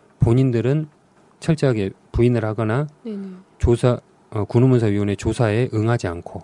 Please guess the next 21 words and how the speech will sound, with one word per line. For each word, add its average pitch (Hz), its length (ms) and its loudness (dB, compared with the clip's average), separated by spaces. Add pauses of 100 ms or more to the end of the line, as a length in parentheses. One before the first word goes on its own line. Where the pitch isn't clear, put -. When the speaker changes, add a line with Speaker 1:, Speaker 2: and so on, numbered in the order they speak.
(100)
Speaker 2:
음. 196 640 -6
Speaker 1:
차라리 156 320 0
과태료 131 380 -4
맞겠다 95 560 -8 (260)
Speaker 2:
음. 202 580 -4
Speaker 1:
라는 113 220 0
식으로, 101 420 -4 (360)
어, 90 220 -14
뻗대고 160 360 -2
있는 92 180 -8
거죠. 95 320 -14
Speaker 2:
어. 196 520 -12
Speaker 1:
그러면서 131 520 2 (880)
그런 147 920 6 (160)
조직적 139 460 2
은폐에 117 240 2
가담했던 135 520 0
사람들에 107 1000 0
대한 107 460 -2
결과, 101 380 -2 (220)
어, 92 180 -6